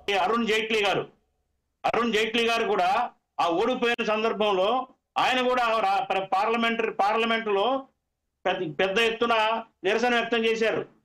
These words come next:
ఈ ఈవీఎంలో లోపం ఉంది, ఈవీఎం సిస్టమ్ ని మార్చాలి, ఈవీఎంలో మరి పారదర్శకత కావాలి అని. నేను అదే అడుగుతున్నాను, ఎందుకు ఆ రోజు మీ నాయకులు,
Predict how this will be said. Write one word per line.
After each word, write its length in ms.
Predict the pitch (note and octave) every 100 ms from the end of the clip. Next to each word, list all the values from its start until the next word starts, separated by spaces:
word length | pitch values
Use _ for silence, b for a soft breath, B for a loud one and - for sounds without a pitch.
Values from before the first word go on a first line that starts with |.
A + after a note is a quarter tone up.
| -
ఈ 40 | F3
ఈవీఎంలో 800 | F3+ A3 A#3 A3+ A3 G#3+ G#3+ F#3+
లోపం 380 | A3 A3 A3
ఉంది, 240 | G#3 G3+ G3
ఈవీఎం 380 | D3+ G#3+ A3+ G#3
సిస్టమ్ 360 | G3 - G#3
ని 60 | F#3+
మార్చాలి, 500 | F#3+ G3 G#3 G3 G3
ఈవీఎంలో 760 | E3 G#3 A3 G#3+ G#3 F#3+ F3 - _ _ -
మరి 280 | F3+ F#3 E3+ -
పారదర్శకత 560 | F3+ A3 A3+ G3 G3 G3
కావాలి 480 | - G3 A3 A3 G#3
అని. 240 | F3 C3 - _ _ _ _ _ _ F#3
నేను 140 | G#3+
అదే 140 | G#3+
అడుగుతున్నాను, 480 | A#3+ A3+ A#3 A3+ G#3
ఎందుకు 360 | D#3 G#3 A#3+ A#3+
ఆ 120 | G#3+
రోజు 180 | A3 A3+
మీ 160 | A3
నాయకులు, 540 | G#3 G#3+ A#3 A3+ E3+